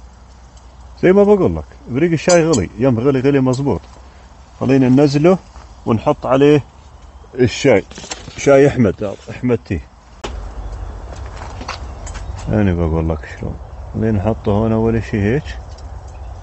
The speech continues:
وبعدين نجيب شاي أحمد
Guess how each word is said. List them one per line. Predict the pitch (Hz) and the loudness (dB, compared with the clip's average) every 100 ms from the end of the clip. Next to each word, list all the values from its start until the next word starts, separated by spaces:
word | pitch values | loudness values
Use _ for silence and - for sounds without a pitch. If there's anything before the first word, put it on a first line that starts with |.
| - - - - - - - - - - | -16 -16 -14 -12 -10 -10 -10 -10 -6 -4
وبعدين | 90 90 90 104 117 123 - - - - - - - - - - - - - - - | 0 0 0 2 2 2 -4 -12 -12 -14 -8 -4 -4 -4 -8 -10 -12 -12 -16 -8 -2
نجيب | 95 92 90 95 117 110 - - - 107 - - - - - - - - - - - - - - - - - | 0 2 2 2 2 2 -4 -16 -14 -14 -14 -16 -18 -18 -16 -16 -16 -16 -14 -14 -12 -12 -12 -10 -10 -8 -4
شاي | 110 104 104 | 0 2 2
أحمد | 98 110 113 | 0 0 0